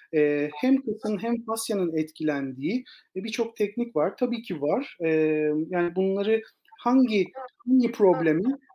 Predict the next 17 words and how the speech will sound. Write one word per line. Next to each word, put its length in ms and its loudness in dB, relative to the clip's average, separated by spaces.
ne 300 2
tekniğin 540 -2
uygula-, 540 2
uygulanabileceği 960 0
konusuna, 680 -2
e, 80 4
verilen 480 4
karar 440 4
burada 440 -2
önemli. 420 0
Demin 180 4
söylediğim 640 -2
gibi 300 0
hangi 460 2
komponentte 800 0
sorun 440 0
var, 160 0